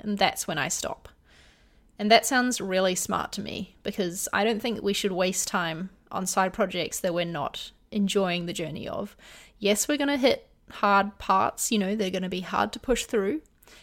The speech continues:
and we're not gonna love it every single day. That, you know, I don't wake up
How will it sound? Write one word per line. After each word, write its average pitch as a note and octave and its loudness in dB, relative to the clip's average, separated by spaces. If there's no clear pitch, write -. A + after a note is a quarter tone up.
and F#3+ 0
we're F#3+ 2
not F3+ 0
gonna C4 0
love A#3 6
it A#3 2
every - 0
single C4 2
day. B3 2
That, - -2
you A3 4
know, F#3+ 2
I G3 2
don't G#3+ 2
wake F#3 2
up - -6